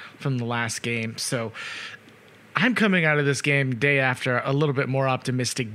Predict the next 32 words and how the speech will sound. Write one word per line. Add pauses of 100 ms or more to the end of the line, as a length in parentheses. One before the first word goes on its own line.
(100)
but
Tim, (600)
uh, (360)
again, (140)
we
hold
the
Suns
to
a
hundred
points,
right,
where
they've
been
all
series, (260)
just
about. (300)
But
the
Lakers'
offense
really
struggled, (400)
um,
not
only
with
Anthony
Davis